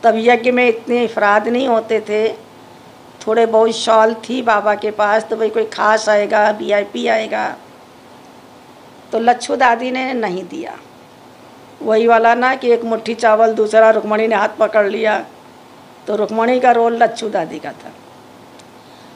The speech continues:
फिर दोबारा बाबा ने बोला, फिर लच्छू दादी नहीं, नहीं दिया। तो बाबा उठ करके चले गए और कमरे में लोहे का बहुत बड़ा ट्रंक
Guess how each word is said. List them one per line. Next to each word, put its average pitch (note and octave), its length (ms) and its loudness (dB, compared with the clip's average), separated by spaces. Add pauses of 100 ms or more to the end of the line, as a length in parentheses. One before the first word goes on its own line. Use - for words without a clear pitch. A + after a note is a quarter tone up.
(100)
फिर C4+ 180 2
दोबारा B3 420 4
बाबा A3+ 340 2
ने A3 140 -6
बोला, F#3 320 -4
फिर B3+ 220 -6
लच्छू B3+ 320 -2
दादी A3 340 0
नहीं, G3 200 -6
नहीं F#3 320 -12
दिया। G2+ 200 -10 (840)
तो A3+ 60 -2
बाबा A3 340 4
उठ B3+ 200 0
करके A3+ 340 -2
चले G3 340 -2
गए D#3+ 280 -6 (800)
और A3 120 -2
कमरे A#3 440 2
में C4 160 0
लोहे A#3 360 0
का A#3+ 140 2
बहुत A3 220 0
बड़ा A3 240 4
ट्रंक A#3 420 -4